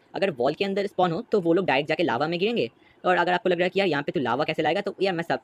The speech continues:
कुछ आपको दिखाता हूँ। हमें इस wall को तीन block का बनाना होगा, क्योंकि गोलम्स की height चार block तक होती है, iron golems की height, तो हमें इसे तीन block तक बनाना होगा। तो यहाँ से बिल्कुल ऐसे, यार weather का,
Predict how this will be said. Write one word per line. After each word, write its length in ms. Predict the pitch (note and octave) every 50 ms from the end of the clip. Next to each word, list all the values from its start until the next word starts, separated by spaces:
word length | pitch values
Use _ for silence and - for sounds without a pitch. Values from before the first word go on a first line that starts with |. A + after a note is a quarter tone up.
| _ _
कुछ 140 | - D3+ -
आपको 200 | - - - C#3+
दिखाता 360 | A2+ A2+ - C#3+ C#3 - C3
हूँ। 140 | B2+ E3 - - _ - - _ -
हमें 120 | D#3 F3+
इस 120 | F#3 F3+ -
wall 200 | C3+ B2+ C#3+ E3
को 100 | - F#3
तीन 220 | - - F#3+ G3 G3
block 180 | F3 E3+ E3+
का 60 | -
बनाना 220 | D3+ C3+ B2 A#2+ A#2
होगा, 160 | B2+ C#3 F3
क्योंकि 280 | - D#3+ C#3+ - D#3+ D3 - - - -
गोलम्स 540 | - E2 G2+ A#2+ A#2+ B2 D3 D#3+ F3 F3+ -
की 120 | - F3 E3
height 360 | C#3+ D#3 D3+ D#3+ D#3+ - - C#3 _
चार 180 | - F3+ E3 E3+
block 200 | E3 E3+ E3 -
तक 80 | F3 E3
होती 180 | C#3 - C3
है, 100 | C3 D#3 - - - _ -
iron 140 | - C3+ C#3
golems 200 | D3 C#3+ C#3+ D3
की 80 | - D3+
height, 200 | C3+ C3 C3 -
तो 60 | - E3
हमें 140 | C#3+ D3
इसे 100 | D3 -
तीन 200 | E3 - D#3 D3
block 180 | C#3+ D3+ D3+ -
तक 80 | D#3+ C3+
बनाना 240 | C3 C3 B2+ C3
होगा। 200 | C3 B2+ C#3+ G3 - _ _ - _ _ _ -
तो 100 | D3 C#3
यहाँ 260 | C3+ B2+ C3 C#3 C3+
से 140 | - - C3+
बिल्कुल 220 | B2+ B2+ C#3 D3
ऐसे, 160 | C3+ B2 - D3+
यार 180 | G3+ G#3 E3+ -
weather 260 | B2+ D3 F3 F#3+ F3+ F3 - -
का, 160 | F3+ D3